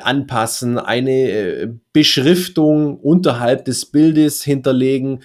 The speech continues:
du kannst eine Beschreibung hinterlegen, du kannst einen alternativen Text, äh, hinterlegen, ähm, der natürlich auch sehr, sehr wichtig ist aus, aus Suchmaschinen-, äh, Sicht, ja.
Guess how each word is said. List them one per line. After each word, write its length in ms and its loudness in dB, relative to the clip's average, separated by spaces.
du 80 -14
kannst 320 -6
eine 160 -4
Beschreibung 640 -2
hinterlegen, 800 -4
du 100 -12
kannst 540 -4
einen 420 -4
alternativen 1040 0
Text, 560 -4
äh, 180 -2
hinterlegen, 840 -2
ähm, 800 -2
der 100 2
natürlich 380 0
auch 180 0
sehr, 260 0
sehr 220 0
wichtig 380 -4
ist 420 -4
aus, 560 -4
aus 500 -6
Suchmaschinen-, 960 -2
äh, 640 -4
Sicht, 460 -6
ja. 320 0